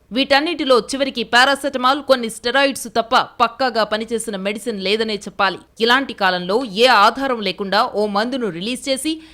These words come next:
ఇతర మెడిసిన్ల కంటే తమదే గొప్ప అని ఎవరైనా ప్రచారం చేసుకుంటే ఎంత నేరం? ఇదే నేరం పతంజలి సంస్థ చేసిందే.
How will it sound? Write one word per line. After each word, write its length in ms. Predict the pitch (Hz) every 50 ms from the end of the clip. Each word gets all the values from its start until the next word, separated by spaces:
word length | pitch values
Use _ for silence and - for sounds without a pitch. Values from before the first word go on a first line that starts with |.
| - -
ఇతర 280 | 214 254 254 - 330 311
మెడిసిన్ల 480 | 262 226 214 226 262 - 349 349 349 349
కంటే 320 | 330 311 285 - 262 233
తమదే 380 | - 220 220 247 294 269 339 330
గొప్ప 320 | 240 269 254 - - 294
అని 360 | 285 247 - - 220 226 240 208
ఎవరైనా 360 | 208 208 220 262 294 277 269 247
ప్రచారం 480 | - 208 196 202 - 269 262 254 233 - 226
చేసుకుంటే 460 | 214 214 - 240 226 202 226 170 139 - - - 214
ఎంత 240 | 180 202 202 -
నేరం? 360 | 220 196 190 202 214 226 262 277 - _ - -
ఇదే 240 | 247 202 262 254 247
నేరం 340 | 220 220 233 233 226 233 233 - 226
పతంజలి 440 | 214 254 254 247 226 226 220 220
సంస్థ 500 | 202 - 226 226 214 - - 220 226 -
చేసిందే. 360 | 233 233 - 233 220 - -